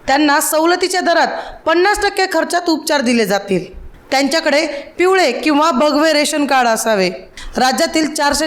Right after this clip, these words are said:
छप्पन्न धर्मादाय रुग्णालयात एकूण बारा हजार दोनशे बारा बेड्स उपलब्ध आहेत. या जिल्हास्तरीय समितीमध्ये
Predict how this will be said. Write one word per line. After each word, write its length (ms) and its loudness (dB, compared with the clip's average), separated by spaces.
छप्पन्न 420 0
धर्मादाय 540 2
रुग्णालयात 800 0
एकूण 340 0
बारा 300 2
हजार 260 0
दोनशे 320 -2
बारा 300 2
बेड्स 280 0
उपलब्ध 380 -2
आहेत. 440 0
या 220 0
जिल्हास्तरीय 640 0
समितीमध्ये 760 0